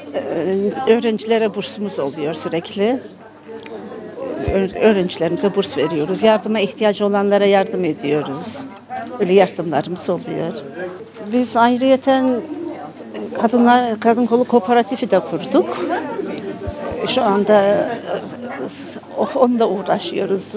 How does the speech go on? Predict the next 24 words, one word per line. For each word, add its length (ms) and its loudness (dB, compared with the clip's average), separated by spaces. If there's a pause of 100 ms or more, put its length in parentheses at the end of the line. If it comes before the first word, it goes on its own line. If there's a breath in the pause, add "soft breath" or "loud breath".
Onu 280 4
<laughs> 880 -6
şey 80 4
yapmak 360 0
için 240 2
onu 180 8
da 140 6
uğraşıyoruz. 720 0 (420)
Kooperatif 520 2
kurduk. 400 -6
Yani 180 2
kadınlarımıza 640 2
yardımcı 500 2
olalım. 340 0
Herkes 420 4
el 160 6
emeğini, 460 4
göz 280 4
nurunu 280 0
istediği 360 0
gibi 200 -4
değerlendirsin, 600 2
satsın 460 0
diye 200 4